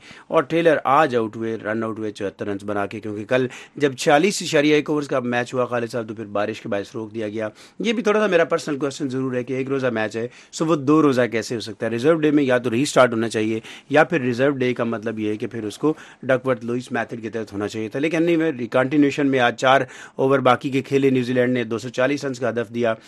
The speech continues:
اس وکٹ کے اوپر بظاہر، آ، بظاہر جو اس ٹورنامنٹ میں اسکور ہو رہا تھا، دو سو چالیس زیادہ رنز نہیں تھے، لیکن، آ، میں کل سے ہی، میں نے ٹویٹ بھی کیا ہے، اپنے دوستوں سے بھی بات کی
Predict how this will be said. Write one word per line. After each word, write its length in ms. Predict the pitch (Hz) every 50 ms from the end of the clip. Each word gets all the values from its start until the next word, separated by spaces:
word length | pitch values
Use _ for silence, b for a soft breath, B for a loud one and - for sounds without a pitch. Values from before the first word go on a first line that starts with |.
| B B B -
اس 220 | - 220 202 -
وکٹ 260 | 190 185 185 196 175
کے 60 | 175 185
اوپر 200 | 175 165 185 165
بظاہر، 380 | 151 147 135 143 147 160 170 165 B B B B B _
آ، 120 | 160 151
بظاہر 380 | 147 147 160 151 175 190 214 202
جو 160 | 165 165 151
اس 260 | 147 143 143 - - 147 131 113
ٹورنامنٹ 340 | 143 143 143 156 151 156 151
میں 60 | 143
اسکور 300 | 131 - - 143 131 127
ہو 100 | 117 117
رہا 100 | 117 117
تھا، 140 | 110 - 120 120
دو 100 | 117 110
سو 120 | - -
چالیس 300 | 120 - 117 113 120 117
زیادہ 220 | 113 113 110 107 120
رنز 340 | 110 107 110 107 101 95
نہیں 260 | 98 101 92 98 147 147
تھے، 200 | - 123 117 135 B B B B B B
لیکن، 560 | - 131 143 170 185 - - 180 170 160 147
آ، 220 | 147 139 131 127 123
میں 240 | 123 127 131 131
کل 200 | 127 - 147 156
سے 160 | 156 - 170 165
ہی، 340 | 151 127 147 165 165 156
میں 160 | 127 120 123 120
نے 80 | 123
ٹویٹ 240 | 113 113 127 131 127
بھی 160 | 117 113 120
کیا 200 | 110 - 117 117
ہے، 60 | 117
اپنے 180 | 113 - 117 113
دوستوں 280 | 107 110 104 - - 110
سے 60 | 113
بھی 120 | 113 110
بات 200 | 107 104 101 101
کی 180 | - 113 113